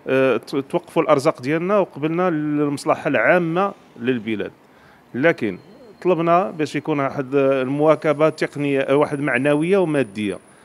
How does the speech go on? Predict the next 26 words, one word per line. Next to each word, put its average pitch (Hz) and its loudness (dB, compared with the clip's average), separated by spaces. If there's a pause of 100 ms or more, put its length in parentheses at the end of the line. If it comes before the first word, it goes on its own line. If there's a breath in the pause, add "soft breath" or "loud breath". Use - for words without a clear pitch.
(260 loud breath)
المعنوية 165 2
اليوم 180 2
كنشوفوها، 165 0
كنتفاجئوا 175 -2
بهاد 143 0
القرارات 139 2
ديال، 127 -2 (560 loud breath)
آه، 110 -2
الزيادات 139 0 (300)
للأسف 143 0 (460 loud breath)
خارج 180 6
القانون. 117 0
واحد 180 0
العدد 196 2
ديال 147 0
ال-، 117 0
المقاهي 135 0
والمطاعم 131 0
ما 156 -2
قدرش 131 -4
ترجع، 120 0 (540 loud breath)
لأن 180 -2
الله 180 2
يكون 156 -2
في 127 -12
العون 135 -2